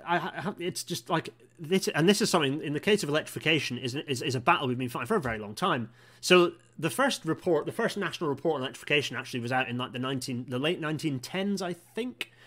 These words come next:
Um, but possibly, you know, we've had, basically every decade, we've had a new national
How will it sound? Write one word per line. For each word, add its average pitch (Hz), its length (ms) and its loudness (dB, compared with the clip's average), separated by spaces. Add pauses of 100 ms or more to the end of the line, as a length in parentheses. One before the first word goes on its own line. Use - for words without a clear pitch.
(380)
Um, 175 260 4
but - 220 -4
possibly, 220 560 0
you 208 140 0
know, 147 160 4
we've 170 240 2
had, 185 220 -2
basically 180 380 0
every 131 200 2
decade, 120 360 -4
we've 117 160 -6
had 120 220 -2
a 123 40 -6
new 123 440 -2 (140)
national 127 580 -4